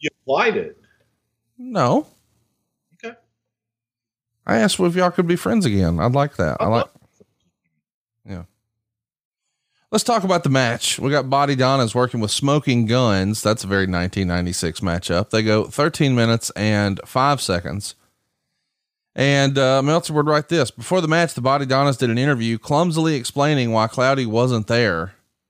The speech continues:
Speaker 2: They've dumped the character. It appears the W W F has gotten sensitive about the charges of too many transvestite slash lesbian slash perverted type characters, although the Cloudy deal clearly wasn't working at all. We've talked about it before,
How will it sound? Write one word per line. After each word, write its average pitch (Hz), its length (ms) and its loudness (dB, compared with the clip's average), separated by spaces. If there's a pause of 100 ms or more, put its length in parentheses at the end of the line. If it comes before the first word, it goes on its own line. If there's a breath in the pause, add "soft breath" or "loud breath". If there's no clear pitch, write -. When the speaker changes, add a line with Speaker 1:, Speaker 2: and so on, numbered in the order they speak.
(760)
Speaker 2:
They've 95 320 -4
dumped 135 260 0
the 127 80 -6
character. 131 600 -2 (140)
It 98 140 -4
appears 123 360 -2
the 107 80 -4
W 117 260 0
W 107 140 2
F 110 140 0
has 104 140 -4
gotten 98 240 0
sensitive 120 680 0
about 101 300 0
the 90 80 -8
charges 113 480 0
of 92 120 -6
too 135 220 -2
many 113 240 0
transvestite 107 880 0
slash 101 400 0
lesbian 104 500 -2
slash 98 400 0
perverted 104 560 -2
type 101 300 -2
characters, 120 600 -2 (600 soft breath)
although 139 400 2
the 127 160 0
Cloudy 113 440 0
deal 104 340 -2
clearly 107 380 -4
wasn't 98 300 -4
working 98 340 -4
at 98 80 -2
all. 87 400 -4 (720)
We've 160 120 -4
talked 226 240 0
about 170 200 2
it 123 80 -4
before, 131 580 0